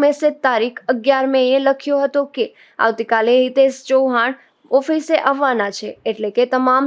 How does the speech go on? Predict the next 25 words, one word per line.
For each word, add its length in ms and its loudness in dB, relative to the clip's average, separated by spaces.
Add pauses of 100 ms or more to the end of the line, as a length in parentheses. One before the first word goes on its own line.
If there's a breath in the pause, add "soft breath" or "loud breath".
(100)
છોકરીઓને 560 0
હાજર 400 2
રહેવા 400 0
તેમ 240 2
જણાવ્યું 500 0
હતું. 180 -10 (420 loud breath)
આથી 360 -2
બીજે 320 0
દિવસે 320 0 (180)
ફરિયાદી 540 0
હિનાબેન 560 0
સહિત 440 -2 (160)
એંસી 400 2
જેટલી 320 -2
છોકરીઓ 540 0 (140)
આવી 260 -2
હતી 200 -12 (220)
અને 240 0
સાંજ 320 -2
સુધી 320 -6
હિતેશ 400 0
આવ્યો 320 0
ન 100 0 (200)
હતો, 200 -6 (380 soft breath)
તેથી 260 0